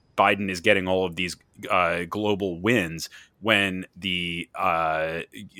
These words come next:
Dow Jones is down another thirty percent and the Fed's still raising rates and, uh, you know, mortgage rates are at fifteen percent, uh, and, and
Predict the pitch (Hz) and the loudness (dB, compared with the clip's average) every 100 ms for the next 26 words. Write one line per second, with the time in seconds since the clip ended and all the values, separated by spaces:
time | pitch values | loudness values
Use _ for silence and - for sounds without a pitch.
0 | 104 101 98 104 110 120 92 90 107 95 | 0 4 4 4 4 2 0 0 2 2
1 | 95 107 101 98 98 - - 107 110 110 | 0 -2 0 0 -2 -6 -2 0 0 -4
2 | 101 - 131 101 90 - - - 107 107 | -4 -2 0 0 -2 -10 -20 -2 0 2
3 | 98 - 101 95 - 117 110 110 101 95 | 0 0 0 2 0 2 4 4 2 0
4 | 90 120 101 - - 104 95 92 87 - | 0 2 2 -2 0 0 0 -4 -8 -2
5 | 95 90 87 82 85 _ 107 104 117 95 | 2 2 0 -4 -10 _ -16 -6 -2 0
6 | 95 117 107 95 101 101 95 - - 98 | 2 2 2 0 -2 -4 -6 -8 -6 -6
7 | - 98 80 78 - 110 65 - - - | -6 -8 -8 -6 -4 -4 -6 -14 -20 -20
8 | _ - 95 98 95 95 92 90 113 110 | _ -4 2 4 4 4 2 2 4 2
9 | 98 117 104 | 2 -2 -2